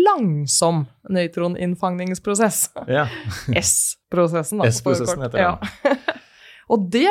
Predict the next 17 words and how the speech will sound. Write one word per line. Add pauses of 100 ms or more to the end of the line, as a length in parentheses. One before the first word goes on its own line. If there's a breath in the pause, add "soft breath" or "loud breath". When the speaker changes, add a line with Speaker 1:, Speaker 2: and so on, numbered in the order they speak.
Speaker 1:
var
det
han
Merrill
så (480)
i
nitten
femtito, (400 soft breath)
når
han
oppdaget
ten-,
eh,
denne
teknesium-saken,
denne
linja.